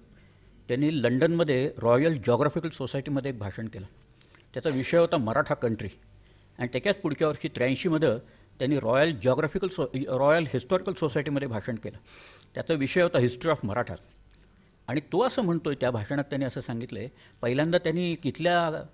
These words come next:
या सह्याद्रीचं कौतुक केलंय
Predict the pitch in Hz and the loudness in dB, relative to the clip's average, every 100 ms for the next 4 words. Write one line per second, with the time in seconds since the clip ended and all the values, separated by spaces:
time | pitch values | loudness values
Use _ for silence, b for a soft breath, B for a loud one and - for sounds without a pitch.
0 | - 151 - - - - - - 139 151 | -20 -20 -20 -20 -20 -20 -14 -2 2 4
1 | 151 131 123 156 170 180 190 151 135 143 | 2 0 2 2 2 -2 -2 -4 -6 -6
2 | 113 | -6